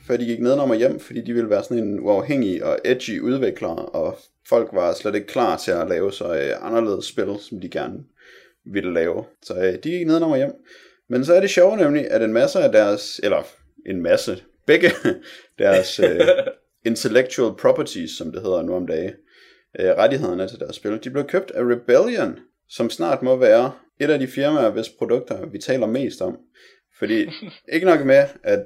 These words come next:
Speaker 1: øhm, de lavede Delta Force Black Hawk Down, som vi snakker om i episode syvogtyve, så det er også dem, der ejer two thousand A D, øhm, som vi har talt om i både episode treogtredive i form af Judge Dredd, og episode otteogtres i form af Cabalistics.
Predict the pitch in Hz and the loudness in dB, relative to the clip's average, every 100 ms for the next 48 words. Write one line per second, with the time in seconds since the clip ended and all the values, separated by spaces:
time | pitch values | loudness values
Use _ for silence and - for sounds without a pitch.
0 | - 92 80 85 95 104 _ _ - 104 | -2 -2 -2 -4 -8 -10 _ _ -6 2
1 | 117 117 131 170 - 110 110 123 113 139 | 4 6 4 2 -2 -4 -2 2 2 2
2 | 107 - 95 120 156 _ - 104 95 107 | -2 -2 -2 -2 -6 _ -16 -12 -8 -2
3 | 110 110 98 101 - 95 - 190 - 90 | 0 0 -2 -8 -12 -10 -4 -4 -2 -4
4 | 87 - - - - - 117 123 127 147 | -6 -8 -20 -14 -14 -4 2 4 4 0
5 | 113 104 151 185 - - - 113 120 - | 0 0 0 0 -4 -6 0 0 -2 -4
6 | 117 123 123 151 170 _ _ _ _ - | -4 -2 -2 -4 -6 _ _ _ _ -4
7 | 95 87 82 - - - 98 98 127 123 | -2 -2 -4 -8 -10 -8 -2 0 2 2
8 | 110 98 113 113 - 107 - 165 - - | 2 0 0 0 -4 -8 -2 0 2 0
9 | 104 107 - 104 92 87 - - - - | -4 -4 -6 -6 -4 -6 -6 -6 -6 -8
10 | - 95 - - - 113 143 143 - 104 | -6 -6 -6 -8 -2 0 0 -2 -6 -6
11 | - - 110 101 92 101 90 107 110 - | -8 -10 -6 -4 -4 -4 -4 -6 -6 -12